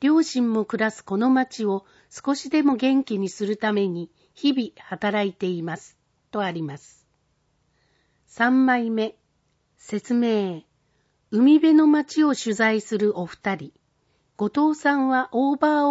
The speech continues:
オール、北村さんは黒いTシャツ姿とラフな格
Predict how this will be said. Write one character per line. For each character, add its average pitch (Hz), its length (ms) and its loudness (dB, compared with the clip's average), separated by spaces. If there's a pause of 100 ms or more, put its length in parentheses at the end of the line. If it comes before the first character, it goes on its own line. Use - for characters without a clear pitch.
(140)
オ - 20 0
ー 196 80 -4
ル、 160 220 -14 (380)
北 - 240 -2
村 277 280 0
さ 247 220 -2
ん 233 140 -4
は 226 220 -4 (100)
黒 277 260 0
い 285 120 0
T 247 260 -2
シ - 100 -6
ャ 247 60 0
ツ - 120 -20
姿 208 460 -8
と 156 200 -14 (360)
ラ 254 160 2
フ 294 140 0
な 254 160 0
格 - 220 -12